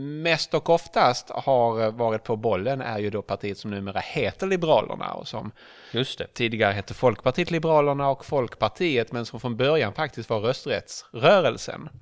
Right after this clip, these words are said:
Speaker 1: som sedan blev, eh, Allmänna valmansförbundet och sedan blev Liberala partier.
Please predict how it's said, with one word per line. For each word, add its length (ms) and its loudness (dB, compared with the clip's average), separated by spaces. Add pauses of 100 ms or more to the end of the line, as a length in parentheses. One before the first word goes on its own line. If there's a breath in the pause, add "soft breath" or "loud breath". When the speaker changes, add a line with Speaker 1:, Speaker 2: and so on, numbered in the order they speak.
(580 loud breath)
Speaker 1:
som 200 -8
sedan 400 2
blev, 360 -2
eh, 380 -16
Allmänna 420 -6 (800)
valmansförbundet 1000 -6
och 360 -14
sedan 360 -8
blev 240 -8
Liberala 420 -4
partier. 580 -8